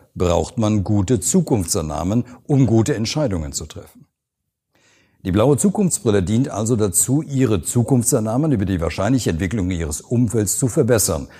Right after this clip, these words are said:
also über Ihren Markt, Ihre Technologien, die Technologien der anderen, den Bedarf, das Verhalten Ihrer Kunden, das Verhalten Ihrer Wettbewerber und auch darüber, was die Wettbewerber der Zukunft sind. Wir machen immer Annahmen.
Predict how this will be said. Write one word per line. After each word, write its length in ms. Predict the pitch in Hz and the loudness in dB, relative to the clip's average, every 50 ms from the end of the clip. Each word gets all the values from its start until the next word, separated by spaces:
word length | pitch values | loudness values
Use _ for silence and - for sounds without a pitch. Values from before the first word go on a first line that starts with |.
| - - | -20 -10
also 340 | - 87 82 78 71 73 - - | -4 -2 -2 -2 -2 -6 -8 -6
über 240 | 104 110 104 104 95 | -2 0 2 2 2
Ihren 320 | 87 90 82 73 73 76 | 2 0 0 0 -2 0
Markt, 400 | 87 98 117 120 120 101 - - | 2 2 2 2 2 0 -4 -8
Ihre 280 | - 78 90 82 80 76 | -6 -4 -4 -4 -2 -4
Technologien, 880 | 82 80 76 - 82 71 78 71 76 95 107 110 113 113 110 107 110 - - - - | -4 -6 -6 -6 -8 -8 -6 -4 -2 0 2 4 4 4 4 2 0 -2 -8 -14 -10
die 40 | 82 | -8
Technologien 540 | 92 87 82 - 87 82 73 71 87 82 | -6 -6 -6 -4 -4 -6 -4 -4 -4 -4
der 200 | 82 80 78 - | -4 -4 -4 -2
anderen, 500 | - 107 123 117 107 107 95 98 98 92 | 2 2 4 4 4 4 4 2 2 0
den 160 | 90 82 76 76 | 0 -2 -4 -4
Bedarf, 420 | 80 71 90 101 107 120 120 - | -4 -2 0 2 2 2 0 0
das 200 | - 92 82 - | -2 -6 -6 -4
Verhalten 360 | 95 82 92 120 113 - 127 | -2 0 0 0 0 0 -2
Ihrer 200 | 95 90 87 85 | -2 -2 -2 -2
Kunden, 420 | - - 135 127 131 123 117 107 - - - - | 0 2 2 2 4 2 2 0 -2 -4 -10 -8
das 140 | - 92 - | -6 -4 -2
Verhalten 360 | - 104 98 135 208 165 170 | 0 2 2 2 2 2 2
Ihrer 220 | 151 127 120 120 107 | 2 2 4 4 4
Wettbewerber 680 | 156 151 - 135 98 78 85 85 85 92 104 - - 139 | 4 2 2 0 0 2 2 2 2 2 0 2 2 2
und 160 | 147 175 - | 4 4 2
auch 160 | 85 92 80 | 0 0 0
darüber, 680 | 87 92 92 104 107 98 85 73 73 76 80 104 127 - _ _ _ - - - _ _ | 2 2 2 2 2 0 -2 -2 -2 -4 -4 -6 -8 -10 _ _ _ -20 -20 -20 _ _
was 240 | - 87 92 - - | -6 -4 -4 -4 -4
die 160 | - 92 80 | -6 -6 -6
Wettbewerber 540 | 78 76 67 - - 78 76 76 71 85 85 | -6 -8 -8 -10 -10 -10 -8 -8 -6 -6 -6
der 140 | 82 107 98 | -6 -6 -6
Zukunft 520 | - - - 104 - - 78 69 - - | -6 -4 -4 -6 -6 -8 -14 -18 -16 -16
sind. 400 | - - - - - - - - - - _ _ _ _ _ _ _ _ _ _ _ _ _ _ _ _ _ _ _ _ _ _ _ _ _ _ _ _ _ _ _ _ - | -14 -16 -14 -14 -14 -14 -16 -18 -20 -20 _ _ _ _ _ _ _ _ _ _ _ _ _ _ _ _ _ _ _ _ _ _ _ _ _ _ _ _ _ _ _ _ -6
Wir 160 | 85 92 92 | -2 0 2
machen 380 | 95 90 92 101 113 123 - - | 2 2 0 0 -2 -4 -4 -4
immer 360 | - 147 143 123 87 - - - | -2 0 0 0 0 -2 -4 -10
Annahmen. 440 | 73 67 71 76 - - - - | -12 -12 -12 -14 -18 -20 -20 -20